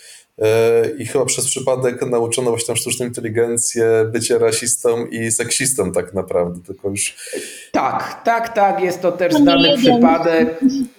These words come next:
Speaker 3: Nie jeden.
Speaker 2: Dokładnie.
Speaker 3: Mhm, niestety.
Speaker 2: A, ale no, t-, to jest tak, co powiedziałem, jak dziecko możemy tak samo wychować, y, na rasistę czy seksistę. Więc musimy w pewnego typu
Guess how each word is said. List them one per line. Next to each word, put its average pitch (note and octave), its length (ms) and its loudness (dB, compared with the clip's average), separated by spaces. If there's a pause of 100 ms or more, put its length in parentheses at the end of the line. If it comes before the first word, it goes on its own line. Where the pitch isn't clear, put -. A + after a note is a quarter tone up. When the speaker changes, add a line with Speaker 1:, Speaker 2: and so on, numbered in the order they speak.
(600)
Speaker 3:
Nie A#3 120 4
jeden. G#3+ 160 6
Speaker 2:
Dokładnie. - 480 2 (320)
Speaker 3:
Mhm, A#3+ 440 6
niestety. G#3+ 680 2
Speaker 2:
A, A3 340 -4 (220)
ale A3 200 0
no, B3 120 0
t-, - 300 -10
to A#3+ 180 -2
jest - 320 -6
tak, - 360 -2
co - 80 -4
powiedziałem, G#3+ 580 -6
jak F#3 360 -4 (240)
dziecko F3 540 -2
możemy F#3 500 0
tak F#3+ 280 -6
samo E3 360 0
wychować, E3 640 -2
y, E3 300 -10
na D#3+ 140 0
rasistę D#3+ 520 -4
czy G#3 140 -10
seksistę. G3+ 760 -2 (300)
Więc F#3+ 200 0 (160)
musimy F#3+ 420 -2
w G3+ 60 -10
pewnego F#3 560 -4
typu F#3+ 560 -2